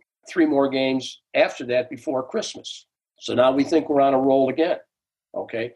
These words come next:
and then what happens? We get upset the first game in the, in the Christmas tournament. And we went on, uh, we still, we came together, but we haven't stayed together yet. So we made some personnel changes, and then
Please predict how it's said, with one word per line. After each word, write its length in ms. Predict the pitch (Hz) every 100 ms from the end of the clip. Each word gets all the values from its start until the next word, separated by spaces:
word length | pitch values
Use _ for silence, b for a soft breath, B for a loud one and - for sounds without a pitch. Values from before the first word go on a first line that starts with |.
| b b -
and 160 | 120
then 160 | 127 127
what 120 | 131
happens? 380 | 127 139 165 123
We 120 | 127
get 140 | 131
upset 360 | 127 - 135 127
the 60 | -
first 320 | 143 131 -
game 220 | 131 123
in 40 | 120
the, 220 | 117 110
in 80 | 117
the 280 | 113 110 -
Christmas 380 | 220 214 123 -
tournament. 320 | 104 98 - _ _ -
And 300 | 107 110 117
we 160 | 110 117
went 200 | 113 110
on, 240 | 110 131
uh, 120 | 113 117 113
we 160 | 117 113
still, 440 | - 226 143 120 -
we 240 | 123 123
came 280 | - 202 196
together, 540 | 139 131 127 131 113 _ _ _ _
but 160 | 110 120
we 140 | 117
haven't 180 | 127 123
stayed 320 | - 131 123
together 320 | 110 107 95
yet. 240 | 92 101 -
So 160 | - 127
we 120 | 127
made 260 | 123 131
some 160 | - 120
personnel 540 | - 131 123 123 117
changes, 500 | 117 117 107 107 147 -
and 160 | 110 117
then 280 | 120 123